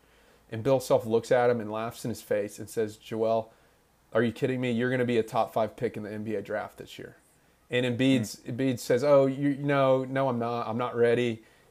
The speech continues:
Speaker 1: And, and, and himself believed in him and obviously believed in him enough to give him a s-, scholarship. And, and what happens is Embiid ends up becoming the third overall draft pick that year by the Philadelphia seventy-sixers, and then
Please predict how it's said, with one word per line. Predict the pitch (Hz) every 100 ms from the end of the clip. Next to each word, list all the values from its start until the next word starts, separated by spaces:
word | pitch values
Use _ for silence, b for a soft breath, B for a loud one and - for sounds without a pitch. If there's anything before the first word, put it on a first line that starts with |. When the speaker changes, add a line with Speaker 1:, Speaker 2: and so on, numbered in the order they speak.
| _
Speaker 1:
And, | 123 123
and, | 123 123
and | 120 120
himself | 113 - 143 -
believed | 113 135 135
in | 120 107
him | 110
and | 120
obviously | 117 143 139 117
believed | 110 113 110
in |
him | 107
enough | 110 110
to | 117
give | 110
him | 101
a |
s-, | - -
scholarship. | - 110 127 110 - 104 117 - _
And, | - 107 101 b b b b b _ -
and | 117 113 110 104 - _ _ _ _ _ _ _
what | - 123 135
happens | 117 113 117 139 135 -
is | 123 110 104 - b b b 120
Embiid | 113 135 127
ends | 123 110
up | 117
becoming | 113 - 123 117
the | 104
third | 110 131 127
overall | 120 110 113 107
draft | 104 110 110 -
pick | - 101
that | 104 101
year | 107
by | 104 104
the |
Philadelphia | - 117 107 107 104 107
seventy-sixers, | - 104 101 - 123 - 104 104 - b b b -
and | 117
then | 120 113 104